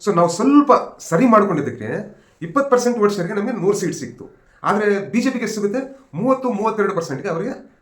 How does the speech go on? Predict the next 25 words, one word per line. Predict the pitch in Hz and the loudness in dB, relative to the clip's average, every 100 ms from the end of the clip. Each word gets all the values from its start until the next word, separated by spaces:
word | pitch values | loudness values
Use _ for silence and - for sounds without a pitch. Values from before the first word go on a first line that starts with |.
| _ - | _ -8
ಇನ್ನೂರ | 139 233 226 | -4 0 2
ಚಿಲ್ಲರೆ | 202 165 160 | 2 0 -2
ಸಿಗುತ್ತೆ. | 127 117 | -4 -4
ಅವ್ರದ್ದು | 143 190 269 | -2 -2 -4
ಪ್ರತಿ | - 139 143 | -6 -8 -4
ಒಂದು | 214 208 | -2 0
ಪರ್ಸೆಂಟ್ | 170 190 185 | -2 -2 -4
ಆಫ್ | 160 | -4
ವೋಟ್ | 156 147 | -6 -8
ಶೇರ್ಗೆ | 135 147 | -8 -6
ಅವ್ರಿಗೆ | 139 247 254 - 123 170 | -6 -8 -10 -10 0 6
ಏಳು, | 202 | 8
ಎಂಟು | 175 190 160 | 8 4 -2
ಸಿಗುತ್ತೆ. | 131 110 104 - - - | -6 -6 -10 -12 -16 -12
ಇದು | 117 165 | -4 0
ಹಂಗೆ | 120 107 113 101 101 - - | 0 -2 -4 -6 -8 -18 -14
ಅರ್ಥ | 107 104 | -12 -10
ಮಾಡ್ಕೊಳ್ಳಿ. | 101 - 95 95 - _ _ _ - | -10 -12 -14 -16 -18 _ _ _ -6
ಆರ್ | 120 151 | 0 2
ಜೆ | 165 | 4
ಡಿಗೆ | 147 117 123 185 202 - _ _ | 4 4 2 0 -2 -10 _ _
ಇಪ್ಪತ್ತು, | 127 - 180 147 | -12 -2 0 0
ಇಪ್ಪತ್ತೆರಡು | 143 165 165 156 | 2 2 2 -2
ಪರ್ಸೆಂಟ್ | 151 151 131 | -2 -4 -4
ಸಿಕ್ಕಿದ್ರೇನು | - 135 127 120 208 208 | -4 -2 -2 0 -2 -6